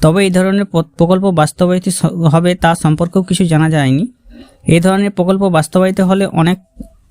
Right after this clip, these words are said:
অনেকে ওই সকল বিগ বাজার বা আমলে জিনিসপত্র বিক্রি করে স্থায়ী রোজগারের সুযোগ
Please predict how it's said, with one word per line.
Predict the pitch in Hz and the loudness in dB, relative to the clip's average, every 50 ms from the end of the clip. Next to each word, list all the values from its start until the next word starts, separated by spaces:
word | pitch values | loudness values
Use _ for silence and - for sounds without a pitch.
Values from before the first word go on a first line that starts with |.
| _ _ _ _ _ - | _ _ _ _ _ 0
অনেকে | 156 156 170 196 190 - 156 147 | 0 2 2 0 0 -2 -2 -2
ওই | - - 160 175 | -2 -2 -2 -2
সকল | 175 - 185 185 196 | -2 -2 -2 0 0
বিগ | 180 165 165 165 165 | 0 0 0 0 0
বাজার | 175 175 185 185 | 0 0 0 0
বা | 180 180 175 175 | 0 0 0 0
আমলে | - - 160 151 165 170 170 165 | 0 0 0 0 0 0 0 0
জিনিসপত্র | 165 156 147 165 175 - - 170 - 180 175 | 0 0 -2 -2 -2 -2 -2 -2 0 0 0
বিক্রি | 160 160 156 - 170 170 | 0 0 -2 -2 -2 0
করে | - 180 175 180 | 0 0 0 0
স্থায়ী | - - - 151 151 160 | -2 -2 0 0 0 2
রোজগারের | 160 156 147 151 - 156 156 190 | 0 -2 -2 -2 -2 -2 -2 -2
সুযোগ | - - 160 151 147 165 180 | -2 0 0 2 2 0 -2